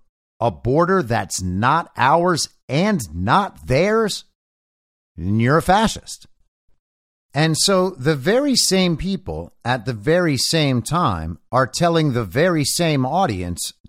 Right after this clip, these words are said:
two things. They're saying, "Hey, we are really trying to welcome you back here to the center, where we will accept you and we'll reward you. We'll say that you're one of the good ones, just like we did with Liz Cheney.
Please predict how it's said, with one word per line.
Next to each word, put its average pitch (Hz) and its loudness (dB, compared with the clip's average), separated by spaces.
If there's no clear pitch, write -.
two 220 -2
things. 143 -6
They're 117 -2
saying, 139 0
"Hey, 120 -2
we 104 -4
are 113 2
really 151 0
trying 139 0
to 104 -6
welcome 131 0
you 131 0
back 120 0
here 143 -2
to 101 -4
the 82 -10
center, - -4
where 131 2
we 127 0
will 107 -2
accept - -2
you 185 -2
and 92 -4
we'll 90 -4
reward 101 -2
you. 165 0
We'll 107 -4
say 127 -2
that 113 -4
you're 101 0
one 143 0
of 135 -2
the 117 -2
good 127 0
ones, 156 -2
just 120 -2
like 143 -2
we 147 -2
did 127 -2
with 135 -4
Liz 127 -2
Cheney. 139 -4